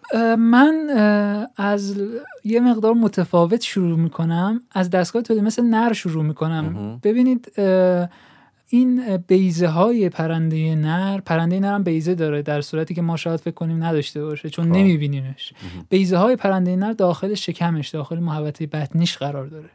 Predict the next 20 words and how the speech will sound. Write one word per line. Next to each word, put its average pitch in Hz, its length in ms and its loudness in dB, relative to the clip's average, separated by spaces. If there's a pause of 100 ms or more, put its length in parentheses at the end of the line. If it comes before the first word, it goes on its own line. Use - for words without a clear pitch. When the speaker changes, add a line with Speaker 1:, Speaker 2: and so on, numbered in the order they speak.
(120)
Speaker 2:
مهم. 90 80 -12 (500)
Speaker 1:
که 233 440 4
خب 202 100 2 (100)
اونجا، 196 600 4 (460)
اه، 180 100 2
اون 175 420 2
مایعات 175 420 2
جنسی، 180 720 -4
اون 175 120 -2
سلولای 160 480 -2
جنسی 160 360 -4
تولید 175 300 -2
می‌شن 214 500 0
و 220 160 2
بیرون 170 280 0
میاد. 117 340 -8 (580)
ام، 196 760 -2
ولی 285 480 2
بریم 262 360 0
بس-، 254 240 -2